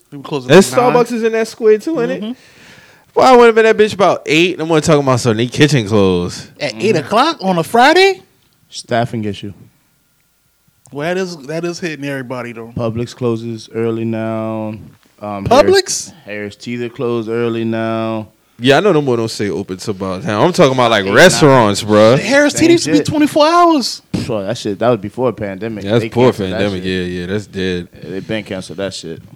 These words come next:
Speaker 3: Um,
Speaker 2: Walmart, that's no more twenty-four.
Speaker 3: Yep, they
Speaker 2: The
Speaker 3: canceled
Speaker 2: one
Speaker 3: that
Speaker 2: by
Speaker 3: shit.
Speaker 2: my crib,
Speaker 1: Yeah,
Speaker 2: that's
Speaker 1: that
Speaker 2: dead.
Speaker 1: hurt. That hurt right there.
Speaker 2: Well, yeah, that's one right by you too.
Speaker 1: Mm-hmm.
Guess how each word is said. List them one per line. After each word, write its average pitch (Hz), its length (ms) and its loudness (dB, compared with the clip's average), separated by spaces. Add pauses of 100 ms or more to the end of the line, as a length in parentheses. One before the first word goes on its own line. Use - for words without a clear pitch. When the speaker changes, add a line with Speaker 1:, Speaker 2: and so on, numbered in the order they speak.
(600)
Speaker 3:
Um, 98 140 -4
Speaker 2:
Walmart, 123 500 2
that's 120 260 0
no 113 100 -2
more 104 200 -4
twenty-four. 101 600 -4
Speaker 3:
Yep, 107 40 -14 (140)
they 87 60 -20
Speaker 2:
The 90 40 -20
Speaker 3:
canceled 101 320 -8
Speaker 2:
one 120 80 -2
Speaker 3:
that 120 40 -2
Speaker 2:
by 127 60 2
Speaker 3:
shit. 117 60 -4
Speaker 2:
my 127 140 0
crib, 165 480 -2 (100)
Speaker 1:
Yeah, 104 160 -4
Speaker 2:
that's 127 60 -2
Speaker 1:
that 170 140 -2
Speaker 2:
dead. 113 340 4
Speaker 1:
hurt. 98 80 -20
That 143 200 -4
hurt 135 240 -6
right 113 220 -12
there. 127 240 -8 (840)
Speaker 2:
Well, 196 100 2
yeah, 220 200 6
that's 247 240 2
one 214 200 -2
right 208 180 0
by 196 120 2
you 214 200 -2
too. 262 180 -6
Speaker 1:
Mm-hmm. 208 500 -6